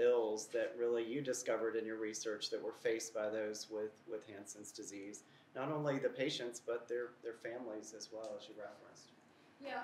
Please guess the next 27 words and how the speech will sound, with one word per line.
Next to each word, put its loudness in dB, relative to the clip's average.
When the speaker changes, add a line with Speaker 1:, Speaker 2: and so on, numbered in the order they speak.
Speaker 2:
I -6
mean, -4
so, 0
so 2
if 0
somebody 0
was -2
diagnosed, 0
especially 2
in 2
the, 2
the, 4
the 0
first 0
part -2
of -8
the -6
twentieth, -6
twentieth 2
century, -2
if 2
they 8
were 6
diagnosed 4
with -4
leprosy, 0
um, 6